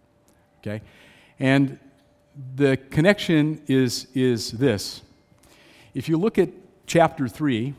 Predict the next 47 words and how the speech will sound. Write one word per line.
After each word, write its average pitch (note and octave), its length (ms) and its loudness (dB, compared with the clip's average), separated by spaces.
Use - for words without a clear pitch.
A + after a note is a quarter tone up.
the B2 120 0
end C#3 100 2
of C#3 100 0
chapter B2+ 400 0
three, C3 460 -2
it B2+ 80 -4
talks F3 300 0
about C#3 300 2
Jesus' C3 360 0
baptism. G2+ 600 -4
We, G#2+ 300 -8
we A2 220 -8
heard C#3 160 -2
about A#2+ 260 2
that B2 180 -2
two A#2+ 140 -8
weeks B2+ 240 -4
ago. F#2+ 300 -10
And C3 140 2
it C3+ 160 -2
talks D#3 280 0
about B2+ 360 2
Jesus C3 320 -2
being D3 240 0
baptized, A2 920 -2
and A#2 160 -4
it A2+ 120 -4
says, B2 260 0
"At C3+ 160 2
that B2+ 220 0
time, C3 520 -2
at C3+ 140 2
that C3+ 180 4
moment, C3+ 400 2
heaven D#3 340 2
was C#3 180 0
opened. A#2+ 380 -2
He A#2 120 -4
saw C#3 240 0
the C3+ 140 -2
Spirit C#3+ 360 -2
of A#2+ 140 -2
God A#2 260 2
descending C3 440 -2
like C3 240 0
a C#3 40 -2
dove A2 400 0